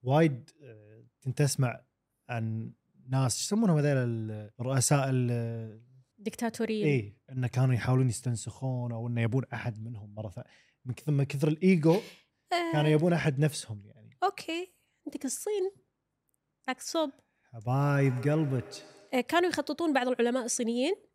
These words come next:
Speaker 2: إنهم يفتتحون مصنع مخصصًا لاستنساخ الماشية والكلاب البولوسي-، البوليسية
Speaker 1: ودي أقول شيء
Speaker 2: وخيول
Speaker 1: بس
Speaker 2: البحر.
Speaker 1: راح أكون عنصري.
Speaker 2: أنا أحس لهم بس كذي قالوا، لا كلاب ولا حصن ولا ه-، هم يبون يسوون جيش جوج وماجوج. شفت لما أقول لكم جوج وما-، شفت لما يقولون جوج وماجوج جايين ياكلون الأرض ومن عليها؟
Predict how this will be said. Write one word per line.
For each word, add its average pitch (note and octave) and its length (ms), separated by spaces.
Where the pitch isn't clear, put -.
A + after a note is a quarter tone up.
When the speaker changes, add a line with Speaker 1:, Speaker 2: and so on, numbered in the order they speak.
Speaker 2:
إنهم B3+ 340
يفتتحون B3+ 880
مصنع C#4 300
مخصصًا E4 500
لاستنساخ B3+ 840
الماشية A#3 380
والكلاب A#3+ 420
البولوسي-، A3 560
البوليسية A#3 680
Speaker 1:
ودي G3 180
أقول G3 180
شيء C4 120
Speaker 2:
وخيول G#3 140
Speaker 1:
بس E3 160
Speaker 2:
البحر. D#3 180
Speaker 1:
راح E3 80
أكون E3+ 160
عنصري. E4+ 340
Speaker 2:
أنا A4+ 120
أحس F#4+ 340
لهم E4+ 200
بس E4 200
كذي B3+ 260
قالوا، G#3+ 220
لا C4+ 160
كلاب D4+ 400
ولا B3+ 160
حصن D4 280
ولا A#3 180
ه-، B3+ 260
هم D4+ 120
يبون C#4+ 220
يسوون C4+ 320
جيش C4 280
جوج A3+ 260
وماجوج. A3 480
شفت - 180
لما F4+ 120
أقول D4 100
لكم C#4 340
جوج B3 180
وما-، A#3+ 160
شفت F4 200
لما F#4 180
يقولون C4 500
جوج C4 180
وماجوج A#3+ 300
جايين A#3+ 340
ياكلون A#3+ 320
الأرض A#3 260
ومن G#3+ 180
عليها؟ A#3 400